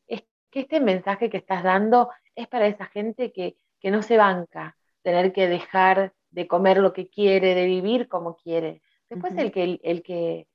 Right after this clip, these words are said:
Speaker 1: el que se adaptó bien a la dieta y, y no la pasa mal o no la sufre,
Speaker 2: Lo que pasa es que no
Speaker 1: eh,
Speaker 2: vas
Speaker 1: no
Speaker 2: a
Speaker 1: lo
Speaker 2: suf-,
Speaker 1: juzgamos,
Speaker 2: no,
Speaker 1: pero
Speaker 2: por supuesto, no vas a sufrir la dieta. Lo que sufrís es, es tu vida, porque aunque vos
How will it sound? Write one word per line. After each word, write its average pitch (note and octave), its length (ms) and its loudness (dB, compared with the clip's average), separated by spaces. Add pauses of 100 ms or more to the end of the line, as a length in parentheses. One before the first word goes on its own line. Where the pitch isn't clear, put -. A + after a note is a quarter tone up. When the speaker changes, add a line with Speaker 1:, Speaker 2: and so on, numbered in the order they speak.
(200)
Speaker 1:
el F#3+ 140 2
que F#3+ 100 4
se F#3 120 2
adaptó F3 460 6
bien C4+ 220 6
a A#3 80 4
la F3 140 6
dieta A#3 580 4
y, E3 280 -14 (320)
y F3+ 80 -20
no G#3+ 140 0
la A#3 160 4
pasa G3+ 320 -2
mal G#3 400 2
o E3+ 60 4
no F#3+ 120 -6
la A#3+ 160 -2
sufre, B3 680 -6
Speaker 2:
Lo B3+ 80 0
que C4+ 40 0
pasa E4+ 160 4
es - 60 4
que A3 100 4
no A3 80 6
Speaker 1:
eh, - 0 -
Speaker 2:
vas B3 160 6
Speaker 1:
no - 20 6
Speaker 2:
a G3 60 8
Speaker 1:
lo - 20 0
Speaker 2:
suf-, G3 40 0
Speaker 1:
juzgamos, F3+ 680 2
Speaker 2:
no, D4 340 0
Speaker 1:
pero - 20 -2
Speaker 2:
por F3 140 2
supuesto, G3 460 -4
no A3 100 0
vas C#4 180 2
a F#3 40 -2
sufrir F3 380 0
la E3 140 8
dieta. D#3+ 540 4 (320)
Lo D#3+ 160 -2
que E3+ 80 -4
sufrís A3+ 400 0
es, G3 360 2
es E3+ 160 -8
tu D#3+ 120 -4
vida, F3+ 480 4 (140)
porque D#3+ 240 0
aunque D3+ 400 4
vos A3 260 -2